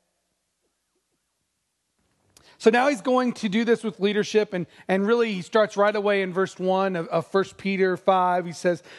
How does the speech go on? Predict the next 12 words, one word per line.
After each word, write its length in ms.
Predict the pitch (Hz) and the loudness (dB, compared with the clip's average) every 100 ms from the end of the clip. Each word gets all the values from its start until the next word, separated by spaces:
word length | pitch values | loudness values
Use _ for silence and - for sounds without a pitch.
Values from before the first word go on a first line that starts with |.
| - | -10
"To 120 | - 202 | 0 0
the 140 | 202 | 2
elders 340 | 202 208 208 170 | 2 2 0 -2
among 300 | 185 185 185 | -2 -2 0
you 100 | 180 | 2
I 120 | 185 | 2
appeal 520 | 170 160 - 202 185 | 0 -6 -4 0 0
as 100 | 165 | 0
a 60 | 165 | -6
fel-, 420 | - 190 190 190 - | 0 2 2 -2 0
fellow 260 | 208 202 | 2 2
elder 500 | 185 175 175 156 127 | 0 -2 -2 -4 -6